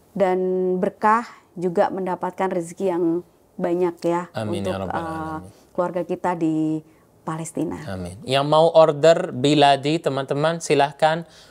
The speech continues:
Speaker 2: W A di nomor yang saya taruh di bawah. Langsung, insya Allah, saya, eh, kasih informasi lebih, eh, detail lagi. Jadi, eh, insya Allah,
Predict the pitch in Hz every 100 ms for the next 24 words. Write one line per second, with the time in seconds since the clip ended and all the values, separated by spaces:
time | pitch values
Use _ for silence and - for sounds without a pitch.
0 | - 127 143 151 147 151 139 131 139 143
1 | 147 135 123 - 127 120 131 123 113 110
2 | 117 117 139 151 113 113 117 147 131 113
3 | - 113 113 117 131 - - _ - -
4 | 120 120 120 123 - 110 104 - 113 -
5 | 123 110 - 107 113 - 117 101 104 110
6 | 101 98 92 98 110 92 87 90 107 -
7 | - - - - 139 139 180 175 - 123
8 | 120 113 113 - _ _ 131 160 151 139
9 | 143 160